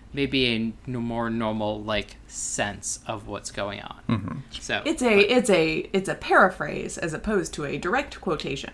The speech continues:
Speaker 2: Mm-hmm.
Speaker 1: Right.
Speaker 2: Yeah.
Speaker 1: Um,
Speaker 3: Um, and so in this first encounter with this sort of nutbag,
Speaker 2: Harvey,
Speaker 3: um,
Speaker 2: Harvard?
Speaker 3: Harv-, <laughs> it
Speaker 1: Harv-,
Speaker 3: doesn't
Speaker 1: Harvey
Speaker 3: matter.
Speaker 1: that went
Speaker 3: It
Speaker 1: to
Speaker 3: re-,
Speaker 1: Harvard.
Speaker 3: <laughs> it really
Speaker 2: Yeah.
Speaker 3: doesn't matter. Um,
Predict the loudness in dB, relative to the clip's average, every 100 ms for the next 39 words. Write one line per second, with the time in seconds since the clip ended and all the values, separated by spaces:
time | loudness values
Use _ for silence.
0 | 4 8 8 4 -2 -8 -4 -4 -8 -20
1 | -20 -2 0 0 -2 0 2 2 -2 2
2 | 6 6 6 2 -4 -20 -20 0 4 4
3 | 4 8 8 8 4 4 6 6 2 -2
4 | -2 0 2 2 4 4 6 6 4 4
5 | 0 0 -2 -2 -8 -16 -16 -8 -6 -6
6 | -6 -4 0 0 0 0 0 -2 2 4
7 | 6 6 8 8 8 8 6 6 4 2
8 | -8 -16 -18 -10 -4 4 6 6 4 -8
9 | -8 -2 6 6 6 0 -6 -12 -10 -2
10 | 2 8 8 8 4 8 8 10 6 6
11 | 6 10 10 12 10 10 8 8 4 2
12 | 4 6 8 10 8 8 2 0 0 2
13 | 2 -2 -6 -12 -8 8 10 12 10 4